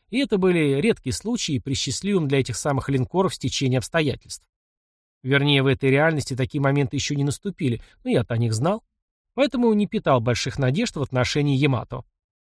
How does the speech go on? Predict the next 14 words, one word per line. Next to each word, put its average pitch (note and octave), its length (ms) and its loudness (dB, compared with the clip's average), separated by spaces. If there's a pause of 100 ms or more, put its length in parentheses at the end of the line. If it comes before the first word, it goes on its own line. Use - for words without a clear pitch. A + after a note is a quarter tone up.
(880)
Однако B3+ 320 0
это A#3+ 100 0
не A#3 100 2
помешало E3+ 520 2
мне C3 180 4
отдать B2+ 260 2
приказ G3+ 460 -2
на E3 60 -2
установку C#3 520 -2
Р B2+ 100 2
Л B2+ 140 2
С F3+ 180 0
на C3+ 120 0
этот A2+ 160 -4